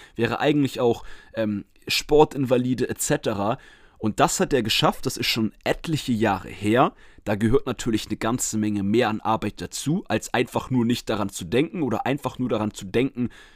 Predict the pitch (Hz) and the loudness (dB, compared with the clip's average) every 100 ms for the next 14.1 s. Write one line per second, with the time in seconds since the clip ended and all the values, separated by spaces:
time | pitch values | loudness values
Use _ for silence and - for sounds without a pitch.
0 | _ 131 175 127 120 110 135 143 110 131 | _ 4 6 6 2 2 2 2 2 2
1 | 139 110 - 110 98 123 135 135 - - | 2 0 -6 -4 0 2 4 2 0 -10
2 | - _ _ - 107 117 135 160 131 120 | -20 _ _ -4 0 4 4 6 4 2
3 | 117 - 120 - 92 87 147 208 156 156 | -4 0 -2 -2 -6 4 4 4 2 0
4 | - 123 131 131 123 117 147 147 127 - | -2 2 2 2 -2 -2 2 2 4 2
5 | - - 127 165 165 - 107 - 240 - | 0 -2 4 4 4 -2 -4 -4 -6 -2
6 | 123 156 - - - - - - - - | -2 -2 -6 -14 -20 -20 -18 -12 -8 -4
7 | 139 156 139 127 117 120 - 117 127 110 | -2 2 2 2 0 -2 0 0 0 -6
8 | - 113 - - - 175 - 131 - 107 | -4 -4 -4 -6 -2 -2 -2 -8 -2 -2
9 | 104 131 - - - 110 160 135 127 - | -2 -6 -10 -14 -12 -4 0 0 -2 -4
10 | - 120 135 131 113 104 117 117 - 131 | -8 -2 0 2 2 0 -2 -8 -6 -4
11 | 131 - 117 113 - - - _ - 208 | -2 0 0 0 -4 -20 -20 _ -2 0
12 | 208 170 143 135 113 139 156 120 101 - | 0 2 4 4 4 2 2 -4 -6 -6
13 | 92 - - 147 180 202 135 - 131 123 | -8 -10 -6 -6 -4 -4 -4 -2 0 2